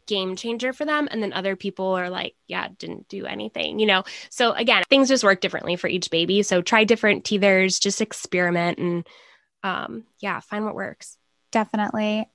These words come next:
Speaker 2: For us, what, um, also really worked just to kind of get us through was practicing safe bed sharing, because she was just wanting to be up and nurse all night long while she was cutting those teeth. And,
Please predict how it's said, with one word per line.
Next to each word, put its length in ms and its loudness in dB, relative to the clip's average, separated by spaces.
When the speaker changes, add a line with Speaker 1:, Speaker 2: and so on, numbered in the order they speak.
Speaker 2:
For 460 10
us, 340 8
what, 260 2
um, 480 4
also 480 2
really 280 4
worked 260 4
just 160 -6
to 60 0
kind 180 4
of 100 0
get 140 4
us 180 0
through 640 2
was 580 2
practicing 520 2
safe 260 -4
bed 200 6
sharing, 560 6
because 300 0
she 260 0
was 140 2
just 160 -4
wanting 280 2
to 100 -4
be 140 -2
up 220 2
and 180 0
nurse 320 -2
all 480 4
night 240 -2
long 280 0
while 160 -2
she 180 -2
was 80 -2
cutting 260 -2
those 200 -6
teeth. 400 -2
And, 600 2